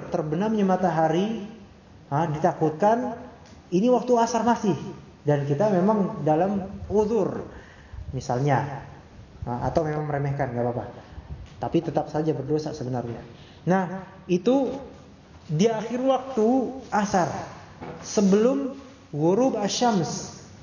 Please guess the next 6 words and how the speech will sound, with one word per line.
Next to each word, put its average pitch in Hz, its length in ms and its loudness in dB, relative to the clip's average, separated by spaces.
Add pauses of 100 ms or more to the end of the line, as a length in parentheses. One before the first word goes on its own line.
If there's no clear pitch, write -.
(140)
terbenamnya 180 480 0
matahari, 220 640 2 (400)
kita 247 240 2
takut 247 640 0
sholat 185 320 2
asarnya 170 840 0